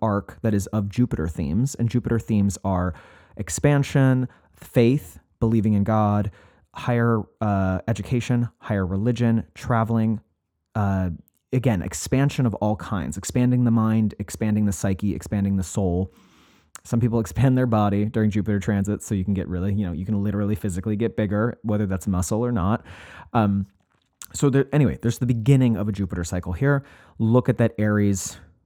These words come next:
part of your chart. That will be very helpful. Okay. Wow. Talked a lot about Tuesday. It's a big day.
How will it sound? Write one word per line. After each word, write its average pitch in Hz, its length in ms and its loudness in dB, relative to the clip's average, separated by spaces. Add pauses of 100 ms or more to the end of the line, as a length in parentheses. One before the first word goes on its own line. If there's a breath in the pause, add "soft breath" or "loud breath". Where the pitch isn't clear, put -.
(100)
part - 300 -4
of 98 160 -4
your 87 260 -2
chart. 135 460 2
That 95 160 -2
will 95 100 -2
be 90 400 0 (140)
very 78 160 -4
helpful. 76 360 -8 (600)
Okay. - 220 -8 (200)
Wow. 110 220 4
Talked 117 260 2
a 143 40 4
lot 131 100 6
about 117 160 4
Tuesday. 95 380 0
It's - 100 -4
a - 40 -6
big 185 160 2
day. 151 200 2